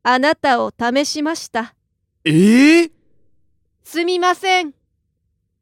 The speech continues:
Speaker 1: 石原さんのタキシードを持ってきてください。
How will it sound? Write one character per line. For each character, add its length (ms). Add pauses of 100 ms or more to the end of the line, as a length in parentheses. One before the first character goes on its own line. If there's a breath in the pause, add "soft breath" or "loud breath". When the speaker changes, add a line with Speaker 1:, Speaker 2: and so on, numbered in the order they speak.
(140)
Speaker 1:
石 300
原 240
さ 180
ん 60
の 100
タ 200
キ 100
シ 220
ー 40
ド 160
を 40
持 140
っ 40
て 180
き 60
て 120
く 80
だ 140
さ 220
い。 120